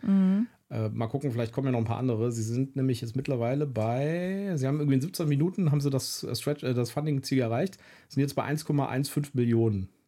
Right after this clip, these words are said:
Speaker 2: Dollar.
Speaker 1: Okay.
Speaker 2: Ganz schön krass.
Speaker 1: Ja,
Speaker 2: <laughs>
Speaker 1: das ist heftig.
Speaker 2: Ja. Also wer dafür Interessa-, äh, Interesse hat, ist ein super Spiel. Wir fanden es richtig gut.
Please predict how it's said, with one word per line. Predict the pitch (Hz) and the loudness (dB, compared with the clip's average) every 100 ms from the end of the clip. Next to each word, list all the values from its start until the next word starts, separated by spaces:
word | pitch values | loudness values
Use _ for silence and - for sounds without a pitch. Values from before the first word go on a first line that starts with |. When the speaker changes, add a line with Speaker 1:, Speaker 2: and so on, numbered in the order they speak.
| - | -8
Speaker 2:
Dollar. | - - 107 | -2 0 2
Speaker 1:
Okay. | 208 185 202 277 _ _ _ _ _ _ | 2 4 2 0 _ _ _ _ _ _
Speaker 2:
Ganz | - 113 | -4 -2
schön | 127 113 | -2 -4
krass. | - 117 - - - - | -4 -6 -6 -14 -16 -4
Speaker 1:
Ja, | 180 - _ | -2 -4 _
Speaker 2:
<laughs> | - _ | -20 _
Speaker 1:
das | 196 180 - - | -2 -2 -8 -18
ist | - | -4
heftig. | 226 190 - 185 - _ | -2 -2 -4 -8 -8 _
Speaker 2:
Ja. | 98 - _ - - | -8 -8 _ -20 -2
Also | 135 | 4
wer | 180 | 4
dafür | 190 170 | 4 2
Interessa-, | 143 139 139 | 2 0 0
äh, | 147 135 | -2 -4
Interesse | 143 160 185 | -4 -2 -2
hat, | 175 | -2
ist | - 135 | -2 -2
ein | |
super | 135 190 | 0 -2
Spiel. | 156 - 180 285 - _ | -2 0 -2 -2 -10 _
Wir | 135 | -8
fanden | 117 165 | -6 -6
es | 160 | -4
richtig | 156 151 | -6 -6
gut. | - 208 - | -4 -4 -4